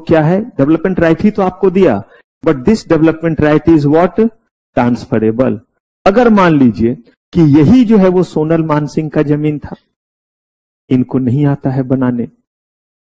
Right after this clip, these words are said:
मकान या जो भी चीज है construction करना, अब ऐसे केस में क्या होगा? अब ऐसे केस में जो है वो इनको जो है वो कहा गया कि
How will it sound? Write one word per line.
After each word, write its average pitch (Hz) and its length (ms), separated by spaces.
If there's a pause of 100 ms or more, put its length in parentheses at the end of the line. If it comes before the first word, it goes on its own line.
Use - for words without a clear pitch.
(600)
मकान 117 460
या 117 80
जो 117 180
भी 120 120
चीज 120 260
है 117 60
construction 123 600
करना, 104 400 (500)
अब 202 160 (100)
ऐसे 160 280
केस 151 320
में 156 140
क्या 143 200
होगा? 147 360 (920)
अब 202 360
ऐसे 165 320
केस 151 400
में 135 160
जो 113 140
है 104 160 (420)
वो 139 140 (120)
इनको 131 360
जो 143 120
है 143 100
वो 143 180
कहा 127 300
गया 123 240 (540)
कि 135 200